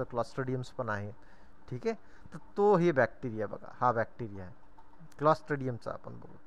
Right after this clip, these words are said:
ठीक आहे? त्या बॅक्टेरियामध्ये हे bacteria आहे आणि हे bacteria काय होते? ज्यावेळेस तुम्ही दूध उकळता, पहिल्यांदा तुम्ही दूध उकळलं, तर पहिल्यांदा उकळल्यामुळं काय होईल?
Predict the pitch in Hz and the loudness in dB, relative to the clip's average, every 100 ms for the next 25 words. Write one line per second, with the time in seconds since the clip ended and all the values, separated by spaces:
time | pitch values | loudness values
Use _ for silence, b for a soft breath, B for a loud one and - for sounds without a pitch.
0 | - - - - 185 - - - - 175 | -16 -16 -14 -12 -12 -12 -16 -6 2 6
1 | 151 151 - 214 214 220 214 208 180 190 | 8 8 6 2 6 6 6 4 2 0
2 | 240 - - - - - 151 156 139 135 | -2 -8 -14 -16 -14 -4 0 4 4 2
3 | 175 175 143 135 190 b b b 175 196 | 0 4 6 4 0 b b b 0 2
4 | 208 165 214 - 220 214 214 202 202 190 | 6 6 4 0 2 4 6 6 6 4
5 | 220 220 b b - 143 170 202 196 - | 0 -2 b b 4 8 8 6 4 -2
6 | 202 190 185 175 160 - 185 143 107 - | -2 0 0 0 0 6 6 6 4 6
7 | 147 165 165 165 160 160 160 147 135 127 | 6 6 6 2 2 -2 0 0 0 2
8 | 165 147 117 B B B 165 139 156 180 | 6 6 6 B B B -2 4 6 8
9 | 208 202 208 208 202 202 190 185 175 196 | 6 4 6 6 6 4 6 6 6 2